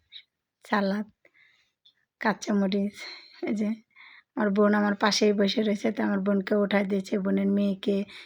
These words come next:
নিজের মেয়েকে, স্বামীকে। তো স্বামীটা আসলে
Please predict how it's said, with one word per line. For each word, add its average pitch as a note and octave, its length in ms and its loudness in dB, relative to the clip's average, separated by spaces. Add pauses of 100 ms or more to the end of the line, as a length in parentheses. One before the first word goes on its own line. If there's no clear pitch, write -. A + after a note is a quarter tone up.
(140)
নিজের G#3 420 6
মেয়েকে, G3+ 480 2 (840)
স্বামীকে। G3+ 640 2 (640)
তো - 160 -14
স্বামীটা G#3 580 2
আসলে G#3+ 400 0